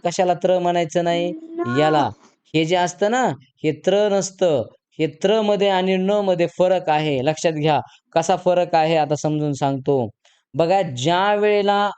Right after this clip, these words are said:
Speaker 1: असा अर्धा चंद्र दिसतो आणि अ-, अशी एक रेषा असते, तर ते असतं न. आणि
Speaker 2: न.
Speaker 1: ज्या वेळेला असं उलट्या के सारखं असतं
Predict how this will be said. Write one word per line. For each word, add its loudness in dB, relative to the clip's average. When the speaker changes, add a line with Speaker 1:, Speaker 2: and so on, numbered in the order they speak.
Speaker 1:
असा 0
अर्धा 0
चंद्र 0
दिसतो -4
आणि 0
अ-, -2
अशी -4
एक -2
रेषा 0
असते, -6
तर 0
ते -2
असतं -2
न. -2
आणि 0
Speaker 2:
न. -4
Speaker 1:
ज्या 4
वेळेला 2
असं -4
उलट्या -2
के 0
सारखं 0
असतं -2